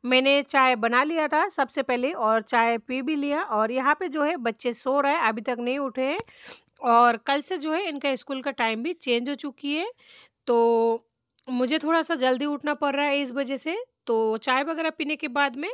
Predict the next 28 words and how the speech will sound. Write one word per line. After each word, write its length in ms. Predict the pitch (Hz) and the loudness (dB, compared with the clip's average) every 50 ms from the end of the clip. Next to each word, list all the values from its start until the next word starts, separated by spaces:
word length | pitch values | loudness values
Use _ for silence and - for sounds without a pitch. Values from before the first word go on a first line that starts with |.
| 523 392 | -8 -8
मैं 180 | 285 254 254 277 | -6 -4 -4 -4
यहाँ 280 | 285 277 320 294 294 - | -2 -2 -4 -4 -2 -2
पर 100 | 302 277 | 0 0
आ 120 | 269 254 | 0 0
गई 140 | 247 254 254 | 0 -2 -4
हूँ 120 | 269 277 214 | -4 -4 -6
फिर 160 | - 277 262 | -6 -8 -6
से 160 | - 285 262 | -4 -4 -4
रसोई 380 | 247 233 226 - - 262 262 262 | -4 -4 -4 -6 -6 -6 -4 -4
में 160 | 285 339 403 | -6 -8 -8
और 260 | - 233 226 233 240 | -6 -4 -2 -2 -2
मैं 160 | 233 247 254 233 | -2 -2 -2 -2
रोटी 280 | 247 247 240 - 277 | -2 -2 -4 -4 -8
उतना 280 | 269 247 - 277 262 294 | -8 -8 -8 -6 -4 -4
ही 80 | 320 | -4
बना 220 | 311 285 294 294 294 | -4 -4 -4 -4 -4
रही 100 | 294 330 | -4 -6
हूँ 80 | 359 285 | -8 -10
जितना 280 | 240 226 - 240 240 | -12 -12 -10 -10 -10
कि 180 | 233 - 320 403 494 554 _ _ - - - - - - - - - 226 | -8 -6 -6 -6 -6 -8 _ _ -20 -20 -20 -20 -20 -20 -20 -18 -12 -4
बच्चों 380 | 196 233 254 - - - 302 | -2 -2 -2 0 -2 -6 -4
की, 280 | - 330 320 320 320 320 | 0 0 0 2 0 0
अ, 120 | 247 214 208 208 220 | -2 -2 -2 0 0
एक 260 | 247 269 269 277 - - | 2 2 0 0 -2 -6
तो 80 | 311 | -10
सोनू 300 | - - 277 262 262 277 | -8 -6 -6 -6 -4 -4
लंच 260 | 269 262 262 262 - | -4 -4 -4 -6 -6
में 160 | 254 277 294 | -8 -8 -8